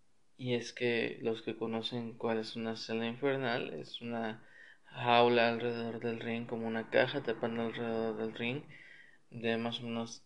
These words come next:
cinco, casi seis metros de altura, y rodeando el ring en, con la finalidad de que no puedan escapar los luchadores y puedan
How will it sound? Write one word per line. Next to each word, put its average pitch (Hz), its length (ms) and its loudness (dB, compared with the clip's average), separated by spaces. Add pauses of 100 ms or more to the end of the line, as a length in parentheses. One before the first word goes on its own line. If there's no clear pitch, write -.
cinco, - 680 -6
casi 123 280 -8
seis 117 320 -6
metros 113 340 -6
de 123 80 2
altura, 120 540 -4 (3250)
y 180 200 6
rodeando 117 480 0
el 123 60 -4
ring 113 240 -6
en, 117 680 -8
con 120 160 -2
la 113 100 0
finalidad 113 300 0
de 113 100 0
que 113 400 -2
no 113 300 -6
puedan 120 280 2
escapar 117 480 -6
los 113 200 -10
luchadores 131 640 -6
y 123 40 -12
puedan 113 640 -6